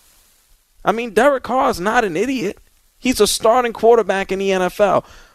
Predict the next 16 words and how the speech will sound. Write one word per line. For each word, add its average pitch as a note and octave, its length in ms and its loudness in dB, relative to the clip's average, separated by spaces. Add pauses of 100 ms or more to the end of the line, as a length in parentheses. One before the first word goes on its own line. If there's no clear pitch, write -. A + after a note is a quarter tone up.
(120)
The A3+ 120 2
hell A#3+ 200 2
he's B3 200 -8
sitting A3+ 240 -4
around G#3+ 340 2
making G3 280 0
six - 400 -4
million G#3 320 0
dollars G3+ 360 2
for? - 360 -4
Five A3 420 0
million, C#3 380 -4
three A#3 280 -2
million, A#2 360 0
for F3+ 240 -2
what? F3+ 480 -2